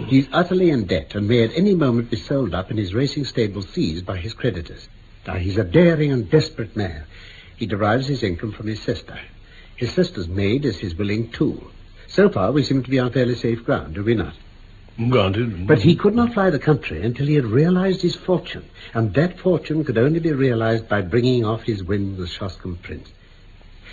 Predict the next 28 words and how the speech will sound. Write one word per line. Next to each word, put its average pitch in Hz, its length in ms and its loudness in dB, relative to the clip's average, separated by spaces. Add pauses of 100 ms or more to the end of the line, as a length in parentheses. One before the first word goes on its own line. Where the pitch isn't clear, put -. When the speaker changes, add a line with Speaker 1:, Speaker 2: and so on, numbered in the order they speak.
(100)
Speaker 1:
Therefore, 117 360 2
if 104 80 -2
he 107 160 -2
had 202 300 2
disposed 82 520 -2
of 78 80 -12
his 78 160 -10
sister, - 400 -16 (480)
he 120 120 0
would 110 200 0
still 180 180 2
have 170 160 0
to 123 80 -6
stand 147 320 0
his 87 160 -8
ground. 110 480 -2 (600)
He 117 120 2
would 113 120 4
have 170 180 2
to 165 40 -8
get 156 160 0
rid 135 160 0
of 107 80 -4
her 120 100 -2
body 104 380 -4
in 78 140 -10
some 76 260 -12
way. - 240 -14